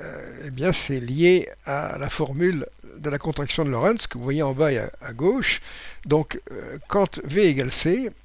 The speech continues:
eh bien, la quantité sous le radical, elle est égale à zéro. Et à ce moment-là, quel que soit le temps t, eh ben, le temps propre est égal à zéro.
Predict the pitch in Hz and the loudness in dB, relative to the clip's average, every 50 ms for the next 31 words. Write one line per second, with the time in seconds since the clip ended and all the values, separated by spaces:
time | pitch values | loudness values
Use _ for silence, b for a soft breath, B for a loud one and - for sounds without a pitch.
0 | - - - 131 123 151 170 175 160 147 139 - 175 - - 156 - - 190 170 | -18 -8 -8 -6 -2 2 2 2 2 2 2 2 0 0 0 -6 0 2 2 2
1 | - 143 147 131 131 135 135 143 135 - 156 151 147 135 - - - - 143 160 | 2 0 0 0 0 0 0 -2 0 2 4 4 4 2 0 -4 -4 -2 0 2
2 | 160 151 147 - - - - 135 139 147 139 135 127 113 127 127 135 165 233 277 | 2 2 0 -2 -6 -8 -8 -6 -4 -2 -2 -2 -2 -2 -2 0 0 0 -2 -2
3 | - - - B B B B B B B B B B B - - 143 143 139 131 | -4 -12 -18 B B B B B B B B B B B -2 0 0 0 2 0
4 | - - - 147 165 165 - - 175 156 - 156 131 - - 180 160 143 131 131 | -2 0 2 4 4 4 4 2 -2 0 0 -2 -2 0 2 2 4 4 2 0
5 | 120 - - 135 135 - - 208 180 240 254 190 135 127 151 151 143 - - - | -2 0 0 0 0 0 0 0 2 2 2 -2 0 2 2 2 2 0 -2 -6
6 | 135 135 139 151 143 - 160 139 - - - 185 196 - - - 330 - - - | -10 -8 -6 -6 0 2 2 2 2 2 0 0 0 -2 -10 -16 -18 -16 -14 -12
7 | - - - - - - - 160 147 - 151 143 165 175 175 139 156 160 143 147 | -12 -12 -10 -10 -10 -8 -8 -8 -4 -4 0 2 4 4 6 6 6 4 4 2
8 | 131 | 0